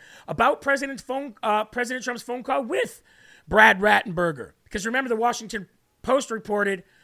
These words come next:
on a lengthy phone call that Trump had with Chief in-, uh, Investigator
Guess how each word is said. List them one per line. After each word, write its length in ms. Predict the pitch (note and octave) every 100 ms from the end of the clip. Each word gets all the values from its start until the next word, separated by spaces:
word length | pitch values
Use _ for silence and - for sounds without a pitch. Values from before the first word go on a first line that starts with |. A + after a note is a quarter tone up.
| _ _ -
on 140 | G#3+
a 80 | G#3
lengthy 380 | G3+ C4 A#3+ A3
phone 300 | B3 C4+ C4+
call 200 | G#3 G3
that 120 | G3+
Trump 240 | A#3 A#3
had 400 | A#3+ B3 G3+ F#3 _ _ _ _ E3
with 240 | B3+ B3
Chief 380 | - C4+ C#4 -
in-, 160 | A#3+ A3 -
uh, 260 | G#3 G3+ G#3
Investigator 760 | G#3 B3+ - G3+ G3+ G3 F#3+